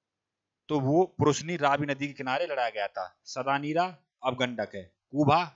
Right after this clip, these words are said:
काबुल, अफगानिस्तान से संबंध, अस्किनी चिनाब, कुरमू कुर्रम, अफगानिस्तान से, स्वास्तु स्वातु, अफगानिस्तान से, गोमल गोमती,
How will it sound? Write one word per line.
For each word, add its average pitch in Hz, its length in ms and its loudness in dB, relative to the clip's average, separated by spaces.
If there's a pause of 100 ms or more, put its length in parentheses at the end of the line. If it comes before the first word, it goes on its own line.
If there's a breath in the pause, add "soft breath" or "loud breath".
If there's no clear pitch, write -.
काबुल, 113 400 0
अफगानिस्तान 123 600 -2
से 120 100 -10
संबंध, 101 380 -16 (380)
अस्किनी 175 460 -6 (140)
चिनाब, 107 540 -4
कुरमू 165 320 0 (220)
कुर्रम, 113 360 0
अफगानिस्तान 120 580 -4
से, 107 220 -10 (400)
स्वास्तु 135 540 2
स्वातु, 120 420 0
अफगानिस्तान 120 680 -4
से, 101 160 -14 (440)
गोमल 147 340 4
गोमती, 131 420 -2